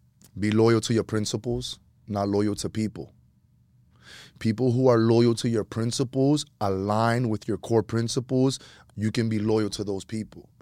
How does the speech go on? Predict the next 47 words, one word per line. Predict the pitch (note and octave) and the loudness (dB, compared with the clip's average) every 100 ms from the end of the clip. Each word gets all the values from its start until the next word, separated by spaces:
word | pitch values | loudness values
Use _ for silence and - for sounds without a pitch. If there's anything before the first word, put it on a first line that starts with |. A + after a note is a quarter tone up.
| - - - | -20 -20 -8
Just | F#2+ | -4
because | A#2 A#2+ B2 | -4 -2 -2
you | B2+ | -2
grew | A#2+ B2 B2+ | 2 6 6
up | A#2+ | 4
with | A#2+ | 4
Papito, | A2 - C3 B2 B2 A#2+ A#2+ | 4 4 4 4 6 8 8
Miguel, | A2+ G2+ A#2+ B2+ B2+ B2 A#2+ | 4 2 4 6 8 6 6
and | A2 | 2
all | A2+ A#2+ | -2 -2
these | B2 | 0
other | C3 A#2+ | 2 2
people | A#2+ G#2+ A2 | -2 -2 -4
in | G2+ | 0
third | A#2+ A#2 | 2 2
grade | G#2+ B2 A#2+ A2+ | 4 4 4 2
and | A2+ | 0
everything | A2+ A#2+ A#2 | -2 -4 -6
like | G#2+ | 0
this, | B2 A2+ - - - | 0 0 -8 -20 -8
and | G2+ A2+ | -2 0
they're | |
running | A#2 B2+ B2+ | 2 2 2
around | B2+ B2+ B2 | 2 2 2
doing | B2 B2 | 0 0
all | A#2 | -2
these | G#2+ | -2
other | C3+ C3 | -2 -2
things, | A2+ A2 G#2+ - - | -4 -8 -10 -16 -18
just | - G#2 | -10 -6
because | B2+ C3 | -4 -4
you | A#2+ | -2
know | B2+ | -4
somebody | A#2+ A#2+ A2+ | -2 -2 -2
for | A2+ | -4
a | A2 | -4
long | A2 | -4
time | G#2+ B2 | -2 -2
doesn't | A2 G#2 | -2 -6
mean | A2 | -6
that | A2 | -6
you | G#2 | -8
should | G#2+ | -6
be | G2+ | -4
loyal | G#2 A#2 G2+ | 0 2 0
to | F#2+ | -4
them, | D#2 | -8